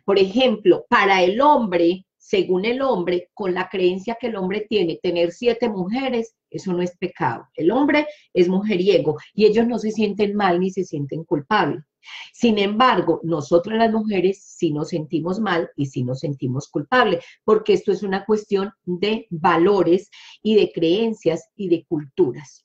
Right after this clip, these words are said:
Un árabe puede tener siete mujeres y la mujer no puede tener ni un hombre, y eso es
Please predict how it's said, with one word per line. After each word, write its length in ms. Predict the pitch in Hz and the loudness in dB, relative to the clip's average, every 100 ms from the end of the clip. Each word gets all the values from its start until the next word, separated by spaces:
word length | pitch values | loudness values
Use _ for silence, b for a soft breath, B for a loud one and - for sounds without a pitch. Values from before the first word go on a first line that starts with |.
| - | -8
Un 200 | 233 240 | -4 0
árabe 540 | 320 262 190 180 175 | 2 4 4 2 0
puede 200 | - 175 | 0 0
tener 380 | 185 220 226 254 | 0 -4 -4 -6
siete 360 | 247 160 151 180 | -6 -8 -6 -6
mujeres 560 | 208 254 302 247 214 - B B | -6 -4 -4 -4 -6 -8 B B
y 100 | 170 | 0
la 140 | 151 | 0
mujer 340 | 165 175 269 247 | -2 -4 -4 -4
no 160 | 180 | -4
puede 200 | - 185 | -2 -2
tener 300 | 185 202 208 | -2 -6 -6
ni 100 | 226 | -8
un 120 | 269 | -6
hombre, 320 | 285 269 233 214 B - | -4 0 0 -2 B -4
y 180 | 170 175 | 4 6
eso 300 | 175 208 190 | 4 2 2
es 240 | 190 185 | 2 0